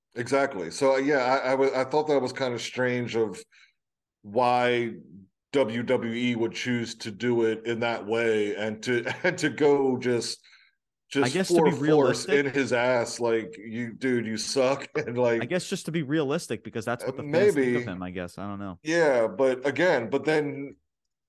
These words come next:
Speaker 1: again, but then you're, you're burying your own talent, and
Speaker 2: Yeah.
Speaker 1: for what?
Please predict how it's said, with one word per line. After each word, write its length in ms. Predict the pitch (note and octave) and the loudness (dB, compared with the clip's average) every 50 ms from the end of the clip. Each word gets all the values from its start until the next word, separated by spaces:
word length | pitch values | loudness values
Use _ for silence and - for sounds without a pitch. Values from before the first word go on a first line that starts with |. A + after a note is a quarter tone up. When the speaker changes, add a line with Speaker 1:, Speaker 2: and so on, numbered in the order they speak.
| _ _ | _ _
Speaker 1:
again, 400 | D3 C#3 A2+ E3 F3+ F#3 E3 B2+ | -2 0 2 2 4 4 4 4
but 140 | A2+ C3+ A#2+ | 2 2 2
then 160 | C#3+ C#3+ C#3+ | 2 2 2
you're, 240 | C#3 C3+ C#3 C3+ C3+ | 2 2 2 2 2
you're 240 | C3+ C3+ B2 A2 G#2+ | 0 -2 -2 -2 -2
burying 500 | F#2+ C3+ C#3+ D#3+ E3+ C#3+ B2+ A#2+ A2+ A#2 | 0 2 4 4 4 4 2 2 0 0
your 160 | A#2 A#2 A#2+ | 0 0 0
own 200 | A#2 B2 A#2+ A#2+ | 2 0 0 -2
talent, 520 | - A#2+ C#3 C#3+ D3 B2+ G2+ F#2 E2 D2 - - | -2 -2 0 2 2 0 0 -2 -6 -10 -8 -6
and 160 | G#2 A2 B2 | -4 -2 -2
Speaker 2:
Yeah. 160 | A#2+ A2 G2 | -2 -4 -2
Speaker 1:
for 140 | G#2 A#2 A2+ | -2 -2 2
what? 340 | A2+ C#3 C3+ G#2 D#2+ - | 2 2 2 2 -2 -8